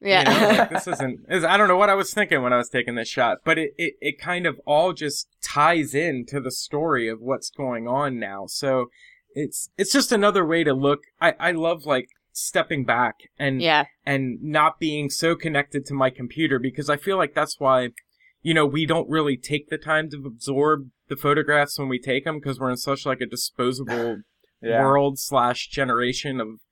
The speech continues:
Speaker 2: you know what I mean? Like, it's
Speaker 1: <laughs>
Speaker 2: just
Speaker 3: Yeah, yeah, absolutely.
Speaker 2: super chaotic and now, now, now, now, now. And it's just nice to kinda just grab a handful of my binders and, like, grab my coffee and just sit at the kitchen table and, like, flip through and just be like,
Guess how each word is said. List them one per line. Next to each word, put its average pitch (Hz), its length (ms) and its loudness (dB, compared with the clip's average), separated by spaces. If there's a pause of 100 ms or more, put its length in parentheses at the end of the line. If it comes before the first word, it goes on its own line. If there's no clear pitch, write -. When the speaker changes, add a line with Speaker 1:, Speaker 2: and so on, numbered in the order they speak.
Speaker 2:
you 165 100 -4
know 156 100 0
what 147 80 2
I 208 100 8
mean? 214 200 4
Like, - 200 2
it's - 120 -2
Speaker 1:
<laughs> - 0 -
Speaker 2:
just 135 200 -4
Speaker 3:
Yeah, 131 200 6
yeah, 131 160 4
absolutely. 113 580 0
Speaker 2:
super 180 580 0
chaotic 151 680 2
and 127 300 -2
now, 139 180 4
now, 135 160 4
now, 131 180 4
now, 123 160 2
now. 123 460 2
And 131 400 0 (120)
it's 170 180 -2
just 190 180 2
nice 156 260 2
to 151 100 -4
kinda 143 260 0
just 135 260 -2 (140)
grab 139 320 4
a 135 40 4
handful 139 420 -2
of 135 40 -2
my 123 140 0
binders 135 680 0
and, 131 180 -6
like, 113 240 -2 (120)
grab 135 240 2
my 131 140 -2
coffee 135 600 -2
and 123 160 -8
just 123 220 -6
sit 123 140 -4
at 120 160 2
the 123 80 -14
kitchen 135 320 -10
table 117 360 -4
and, 120 120 -6
like, 82 180 -6 (160)
flip 123 180 -2 (100)
through 123 380 2
and 113 120 -6
just - 180 -16
be 120 80 -10
like, 95 200 -2